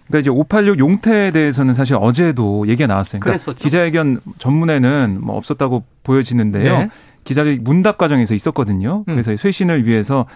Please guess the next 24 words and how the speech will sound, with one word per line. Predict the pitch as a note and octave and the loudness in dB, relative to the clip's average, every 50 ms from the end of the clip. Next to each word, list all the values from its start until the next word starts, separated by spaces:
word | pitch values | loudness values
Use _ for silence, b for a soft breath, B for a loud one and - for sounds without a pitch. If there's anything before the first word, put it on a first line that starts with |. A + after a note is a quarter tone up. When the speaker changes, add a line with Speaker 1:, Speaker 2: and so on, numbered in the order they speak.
| B B | B B
Speaker 1:
여러 | A#2+ A#2 A#2+ | -2 0 0
가지 | A#2+ A#2 A#2 | 0 -2 -2
준비하고 | - - C3+ C3+ D#3 D3+ C3+ A#2+ | -2 -2 0 0 0 0 0 0
있다 | - C3 | 0 0
이렇게 | A#2+ B2 C3 - C3+ | 0 0 0 0 -2
얘기를 | G#2+ C3 C#3 | 0 0 0
했었는데 | C3+ B2+ - A#2+ G#2+ G#2 A2+ C#3+ B2+ - B B B B B B B | -2 0 0 0 0 0 0 0 -2 -2 B B B B B B B
오늘 | C3 F3 A3 B3+ A#3+ G#3 | 2 4 4 4 4 2
다시 | G3+ F3+ - F3 | 0 0 0 -2
이걸 | C3+ C3 | -2 0
좀 | A#2 B2+ A2+ | -2 -2 -4
구체적으로 | - D#3+ E3+ - A#3 G3 F#3 E3 C#3+ | -4 -4 -2 0 2 2 2 2 2
얘기를 | A#2 A2 A#2 B2 | 2 2 2 0
한 | F3+ A3 | 0 2
겁니다. | G#3 F#3+ - A2 G2+ F2+ G#2+ C3 E3 D3 | 0 2 0 0 -2 -2 -4 -4 -2 -2
Speaker 2:
네. | C#3+ C3+ B2 B2 B B B B B B B - | -4 -4 -4 -6 B B B B B B B -2
Speaker 1:
약속했으니까 | B2+ C#3+ - - A3+ G#3+ G#3 - F#3+ F3 E3 | -2 -2 -2 -2 0 0 0 0 0 -2 0
지켜야 | - B2+ - D3+ C#3 | -2 -2 0 0 0
된다. | A2+ G2 F#2+ F#2 G2+ A#2 _ - | 0 0 -4 -6 -8 -12 _ -8
Speaker 2:
어. | C3 A#2 A2 - | -8 -8 -6 -4
Speaker 1:
이선 | C3 C#3+ D3+ F3 D3+ | -2 0 0 0 0
후퇴 | C3+ - C#3 | 0 0 0
약속했는데 | A2+ G2+ - - C3 B2 A2 G#2 G2+ C3 B2+ | -2 -2 -2 -2 0 2 2 2 2 0 -2
지금까지 | B2 - D3+ D3 C#3+ E3 C#3 A#2+ C3 B2+ G#2+ | 0 0 0 2 2 0 0 2 0 0 0